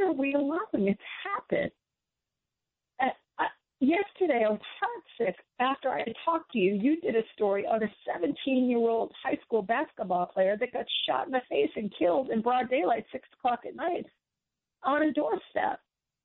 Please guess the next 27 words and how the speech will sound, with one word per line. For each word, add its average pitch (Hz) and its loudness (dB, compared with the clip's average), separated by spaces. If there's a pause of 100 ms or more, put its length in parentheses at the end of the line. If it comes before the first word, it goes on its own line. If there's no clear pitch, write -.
(140)
I 277 2
mean, 277 0
hanging 311 2
out 320 0
with 311 2
some 254 2
people. - -4 (680)
And 285 4
then 359 4
there 359 4
was 269 -2
an - -8
eighty-one-year-old 269 2
woman 202 2
raped 294 2 (1040)
by 262 0 (140)
her 240 2
criminal 302 0
next-door 254 0
neighbor, 294 0
her 208 0 (100)
sex 240 -2
offender 247 2
neighbor. 302 -2 (540)
And 262 2
then 277 2
you 277 2